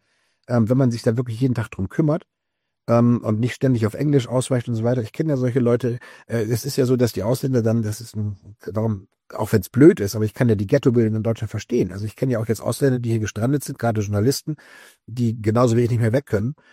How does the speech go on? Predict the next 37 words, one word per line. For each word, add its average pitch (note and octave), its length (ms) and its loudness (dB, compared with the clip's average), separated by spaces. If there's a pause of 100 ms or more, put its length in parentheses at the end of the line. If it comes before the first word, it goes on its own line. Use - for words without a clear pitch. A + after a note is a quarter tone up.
(280)
Und A#2 200 0
die - 20 2
sind A#2 140 0
hier B2 100 2
gestrandet A#2 440 0
ohne D#3 200 4
Russisch F#2+ 380 -2
und G#2 160 -6
die, G#2 80 -8
die A2 160 -4
bilden A#2 300 2
dann G#2+ 100 -2
auch C3 160 -8
in G#2 100 -4
Moskau A#2+ 300 -2
gleich A2 180 -6
so A2+ 100 -6
ein, G#2+ 120 -4
so G#2+ 220 -8
ein G#2 40 -4
Cluster. D3+ 540 -2 (200)
<laughs> - 200 2
Die F#3+ 160 -2
sprechen - 380 -6
die C#3 100 2
alle A2+ 100 4
miteinander A#2 380 2
Englisch, D#3+ 260 2
so, A2+ 100 2
die, G2 280 -6
die A2 100 0
lernen A#2 220 0
das A2 160 0
Russisch B2+ 220 -2
auch D#3 120 -2
nicht F#2+ 140 -2
wirklich, - 280 -14